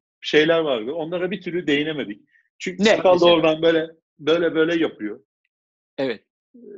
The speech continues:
Speaker 1: yani
Speaker 2: Ne vardı hazırladın?
Speaker 1: şimdi iki saat, iki buçuk saat bu yayın olsun diyenlere de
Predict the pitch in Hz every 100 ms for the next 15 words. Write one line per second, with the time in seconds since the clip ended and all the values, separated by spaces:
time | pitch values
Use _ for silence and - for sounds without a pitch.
0 | - 156 156 156 160 214 170 127 120 110
1 | 104 107 - - 170 180 180 147 - -
2 | 190 170 170 160 190 180 - 170 156 -
3 | 151 151 165 160 160 175 127 131 147 156
4 | 160 180 170 196